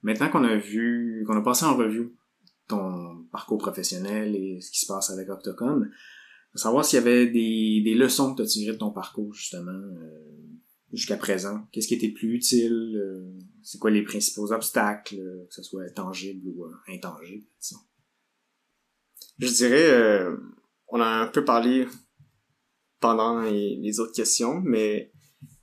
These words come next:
Speaker 2: c'est vraiment la, l'attitude avec laquelle tu t'y prends pour, euh, relever les défis, n'importe quel défi. Je pense que, euh,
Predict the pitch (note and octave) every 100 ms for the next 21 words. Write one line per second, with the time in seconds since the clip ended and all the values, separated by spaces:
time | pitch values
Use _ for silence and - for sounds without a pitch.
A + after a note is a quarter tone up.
0 | _ - - A2+ A#2+ B2+ B2+ A2 G2 F#2
1 | E2 A1+ - _ _ _ _ _ G#2+ G#2+
2 | - - - A#2 A2 G2+ G2+ - G#2 A2
3 | G#2+ - - - - - G#2 G#2+ - G2+
4 | G2+ F2 E2+ E2 - - _ _ _ -
5 | A#2+ G#2 G#2+ A2 G#2+ G#2 - - - -
6 | B2 A#2+ A2+ - A#2 G#2+ - G2 - -
7 | - - - - - A#2 A2+ - A2 G#2
8 | G#2 G2+ G2+ - -